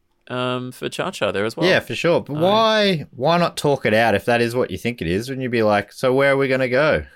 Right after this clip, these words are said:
Speaker 2: You know, wouldn't you ask a
Speaker 1: <laughs>
Speaker 2: question?
Speaker 1: Well, uh, yeah, I do wonder what the conversation was like on the drive back from the woods. <laughs> 'Cause we don't see that. We just see him rock up at the motel.
Speaker 2: Yeah.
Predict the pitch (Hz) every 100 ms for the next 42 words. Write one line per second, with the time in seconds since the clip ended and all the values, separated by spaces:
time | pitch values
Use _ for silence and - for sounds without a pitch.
0 | _ 139 123 147 175 160 131 123 131 -
1 | 160 151 143 143 - 160 151 156 160 _
2 | _ _ _ _ _ _ _ _ _ -
3 | 226 220 - 143 135 131 127 123 107 131
4 | 139 185 190 160 135 135 131 123 120 -
5 | 123 113 113 - 127 113 120 117 127 113
6 | 104 104 104 107 101 110 107 117 113 -
7 | 113 104 110 165 - - - 165 - 147
8 | _ _ - - - _ _ _ - -
9 | - 135 120 156 262 - 185 113 123 139
10 | - 139 131 120 120 117 113 113 113 120
11 | 95 73